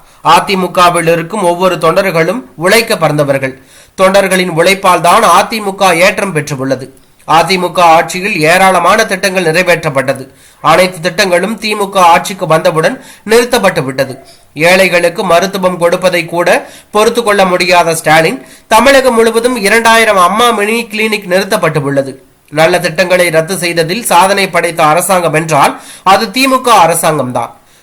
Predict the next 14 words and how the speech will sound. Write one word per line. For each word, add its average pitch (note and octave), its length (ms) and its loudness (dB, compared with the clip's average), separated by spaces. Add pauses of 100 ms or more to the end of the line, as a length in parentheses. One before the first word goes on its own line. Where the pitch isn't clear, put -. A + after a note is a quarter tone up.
(120)
திமுக F#3+ 500 0
தேர்தல் F3+ 380 0
பத்திரம் E3+ 360 -2
பற்றி E3+ 240 -4
பேசுகிறார்கள். D3+ 720 -2
அதை D3+ 280 -2
பற்றி E3 280 -4
பேசுவதற்கு F#3+ 720 -2
திமுக G3 440 -2
தலைவருக்கு F3 640 -2 (180)
என்ன G#3+ 280 0
தகுதி G#3+ 320 0
உள்ளது? C#3+ 360 -2 (440)
திமுக F#3 380 -2